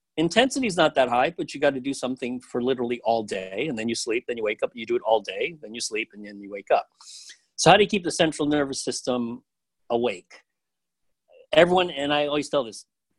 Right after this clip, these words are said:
in training, experiment with a lot of different things. Um, do you need sugar per se, uh, or maybe just eat food? Again, it's something you gotta play around with. Um, you could probably oxidize fat throughout and use that as your primary fuel, and you're not,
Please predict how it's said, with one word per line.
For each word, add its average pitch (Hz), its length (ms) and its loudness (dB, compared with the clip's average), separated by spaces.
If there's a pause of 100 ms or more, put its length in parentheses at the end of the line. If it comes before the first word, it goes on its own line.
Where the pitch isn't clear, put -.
(200)
in 135 120 -6
training, 156 560 0 (140)
experiment 143 500 -2
with - 40 -10
a - 20 -2
lot 127 240 4
of 123 60 -2
different 120 320 -6
things. 104 340 -6
Um, 110 420 -4 (520)
do 123 80 -2
you 131 60 2
need 147 220 4
sugar 151 520 2
per 151 200 0
se, 185 600 2
uh, 151 320 2
or 139 200 4
maybe 147 300 4
just 127 200 -4
eat 131 200 -2
food? 240 540 4 (500)
Again, 139 300 8
it's 120 100 2
something 143 360 6
you 131 100 6
gotta 127 160 8
play 131 220 4
around 117 360 2
with. 226 280 0 (420)
Um, 107 380 -8 (100)
you 147 120 4
could 127 140 4
probably 151 400 8
oxidize 156 580 6
fat 156 380 4
throughout 151 440 4 (520)
and 139 420 -6
use 147 180 -2
that 151 180 2
as 127 120 -6
your 135 100 -6
primary 143 400 -4
fuel, 196 360 -2
and 123 120 -6
you're 123 100 -6
not, 127 140 -6